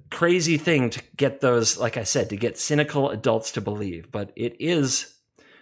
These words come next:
where the true magic of the game is made. I can tell you that the outlaw teams that I coached, there were plenty of games where afterwards I was like, "They just didn't wanna play." And I would, I would kick myself. I, I, I would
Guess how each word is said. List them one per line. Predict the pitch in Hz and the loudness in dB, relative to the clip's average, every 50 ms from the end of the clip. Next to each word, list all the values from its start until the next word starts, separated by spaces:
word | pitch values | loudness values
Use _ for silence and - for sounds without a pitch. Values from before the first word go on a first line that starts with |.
| _ - | _ -2
where | 131 120 | 2 2
the | 117 117 | 2 2
true | 117 - - 156 139 | 2 2 2 2 4
magic | 131 123 117 117 110 117 107 - | 4 4 4 2 2 0 -2 -2
of | 110 | -2
the | 98 101 | -2 -4
game | 101 113 104 101 98 98 98 | -4 -4 -2 -2 -2 -4 -6
is | 95 95 | -8 -8
made. | 98 95 87 80 - - - - _ _ _ _ _ _ _ _ _ _ _ _ _ _ _ _ _ _ _ - - - | -10 -10 -10 -12 -14 -16 -18 -20 _ _ _ _ _ _ _ _ _ _ _ _ _ _ _ _ _ _ _ -12 -6 -6
I | 123 127 | -4 -2
can | - 143 139 | 0 -2 0
tell | 143 180 175 175 | 2 2 2 4
you | 175 | 4
that | 165 165 160 160 | 4 2 2 2
the | 147 143 | 0 -2
outlaw | 139 131 123 131 127 | 0 0 2 2 2
teams | 120 - 143 135 120 117 - | 2 0 0 -2 0 0 0
that | 120 117 | 0 0
I | 113 107 | 0 -2
coached, | - - 110 110 113 113 - - - - _ _ _ _ _ _ _ - - - - _ _ _ _ _ _ _ _ _ _ _ _ _ | -4 -2 -2 -2 -2 -2 -4 -8 -10 -14 _ _ _ _ _ _ _ -20 -20 -20 -20 _ _ _ _ _ _ _ _ _ _ _ _ _
there | - 151 139 | 0 2 4
were | 143 135 | 4 2
plenty | 135 - - 156 151 147 143 | 0 0 0 2 4 4 2
of | 135 113 | 2 2
games | 101 113 110 113 120 135 151 156 147 - - - - _ _ | 0 0 0 0 0 0 -2 -2 -4 -6 -6 -8 -12 _ _
where | 104 107 113 107 104 | 0 2 2 2 2
afterwards | - - 117 - - 127 117 110 110 - 113 | 0 -2 -2 -2 0 0 2 2 2 2 0
I | 110 | -2
was | 107 107 101 113 | -2 -2 -2 -2
like, | 110 107 104 - | -2 -4 -4 -6
"They | 107 101 | -8 -6
just | - 117 110 - - | -4 -4 -4 -2 0
didn't | 110 104 95 | 0 0 0
wanna | 107 107 104 98 | -2 -6 -6 -6
play." | 98 - - 113 107 98 92 92 - _ _ _ _ - | -8 -8 -6 -4 -4 -4 -4 -8 -12 _ _ _ _ -10
And | 104 104 | -6 -4
I | 101 101 | -2 -2
would, | 101 104 101 - - - _ _ _ _ _ _ _ _ - - - - - - - - _ | -2 -4 -6 -8 -12 -20 _ _ _ _ _ _ _ _ -20 -20 -20 -20 -20 -20 -20 -12 _
I | - 104 | -2 -2
would | 101 98 - | -2 -2 -2
kick | - 165 165 165 139 | -2 -2 0 0 0
myself. | 117 101 101 - - 92 78 73 - | -2 -2 -2 -2 -6 -6 -8 -6 -6
I, | 98 95 95 98 - _ _ _ _ _ - | -4 -4 -4 -6 -12 _ _ _ _ _ -10
I, | - 92 - | -8 -8 -8
I | - - 104 | -6 -4 -2
would | 104 104 104 101 101 - - | -2 -2 -2 -4 -6 -8 -16